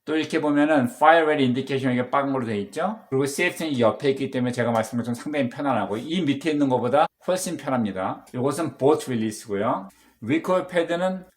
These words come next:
부드럽긴 하지만 조금 더 부드러웠으면 더 좋았을 것 같고요. 네, 또 이 총의 스닥을 보면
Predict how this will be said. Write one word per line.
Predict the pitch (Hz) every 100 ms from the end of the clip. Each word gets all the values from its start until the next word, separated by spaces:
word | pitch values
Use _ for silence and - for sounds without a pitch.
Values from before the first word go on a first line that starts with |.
| -
부드럽긴 | 151 165 180 175
하지만 | 160 165 165 156 123
조금 | - - 196
더 | 190 143
부드러웠으면 | 120 131 127 123
더 | 113
좋았을 | 101 110 110 -
것 |
같고요. | 92 90 101 107 139 - -
네, | 107 117
또 | 143
이 | 131 123
총의 | 185 170
스닥을 | - 160 151 139
보면 | 123 135 120 95